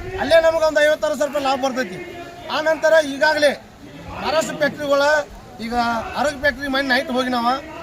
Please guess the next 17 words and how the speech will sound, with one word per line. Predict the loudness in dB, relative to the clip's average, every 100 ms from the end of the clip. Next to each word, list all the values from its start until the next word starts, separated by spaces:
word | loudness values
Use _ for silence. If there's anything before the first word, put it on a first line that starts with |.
| -14 -14 -12 -4
ಬೆಲೆ | 2 2
ನಿಗದಿ | 2 0
ಆಗೋ | 0 0
ತನಕ | -4 0 0 0 -4 -20 -16 -8
ನೀವು | -4
ನಮ್ಮ | -4 -4
ಕರ್ನಾಟಕ | -4 -4 -4
ಕಬ್ಬ | -6 -4 -4 -4
ತೊಗೊಂಡು | -4 -4 -2
ಅವ್ರಿಗೂ | -2 0 0
ಒತ್ತಾಯ | 2 0
ಮಾಡಿ | 2 0
ಅಲ್ಲಿ | 0 -2 -4 -4
ಫ್ಯಾಕ್ಟ್ರಿನ | -4 -4 -4 -4
ಬಂದ್ | -2 0 0
ಮಾಡಿ | -2
ಬಂದಿದ್ವಿ. | -4 -6 -8